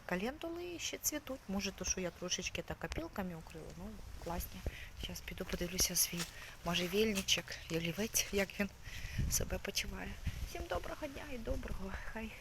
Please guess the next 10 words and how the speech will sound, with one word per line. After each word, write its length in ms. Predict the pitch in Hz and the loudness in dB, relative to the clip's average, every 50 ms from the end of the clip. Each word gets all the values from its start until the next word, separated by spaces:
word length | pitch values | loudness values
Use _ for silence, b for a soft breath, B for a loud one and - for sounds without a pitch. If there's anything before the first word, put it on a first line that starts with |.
| - - - | -10 -4 0
все 140 | - - - - 202 | 0 0 0 -2 -6
буде 180 | 190 196 - 170 | -4 -4 -2 -2
у 40 | 156 | -2
вас 200 | - 214 214 185 | 0 0 0 2
гаразд, 340 | 170 156 160 214 233 240 - - 180 | 2 2 2 0 0 0 0 0 0
вихідних 520 | - - 196 175 160 165 175 - - - - B B B B B B - | 0 0 0 0 2 0 0 0 -2 -4 -6 B B B B B B -2
теж 220 | - - - - | 2 8 12 12
спокійних, 720 | - - - 180 - - - 170 170 170 175 165 - - | 12 12 10 6 6 6 6 8 8 8 8 8 8 6
дай 160 | - 170 170 - | 6 4 4 4
Бог. 220 | 175 175 156 - | 2 0 0 0